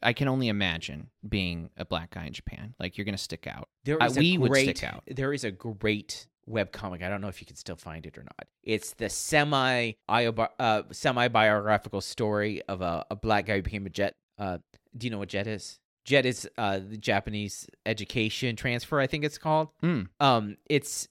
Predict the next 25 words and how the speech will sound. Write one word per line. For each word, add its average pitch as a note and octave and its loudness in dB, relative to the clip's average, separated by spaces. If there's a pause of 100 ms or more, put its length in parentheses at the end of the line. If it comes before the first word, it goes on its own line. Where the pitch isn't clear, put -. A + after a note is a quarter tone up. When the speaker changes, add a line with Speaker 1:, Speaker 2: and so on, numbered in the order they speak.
Speaker 2:
a B2+ 2
program E3 8
that A#2 2
the A#2 -2
Japanese C3+ 4
government B2 4
does G#2 2
to - -12
get, G#2+ 0 (200)
uh, F#2 -2 (360)
English C3 2
teachers A2+ -4
into G2+ -4
non-Tokyo, A2 2
pretty G2+ -2
much. C#2 -8
Speaker 1:
Okay, F#2 6 (140)
yeah. F2+ 0 (100)
Speaker 2:
Uh, A2 2
basically, C#3 2 (120)
it's B2+ -2
a, G#2 0 (120)
it's C3+ 2
a C#3 2
government-run B2 0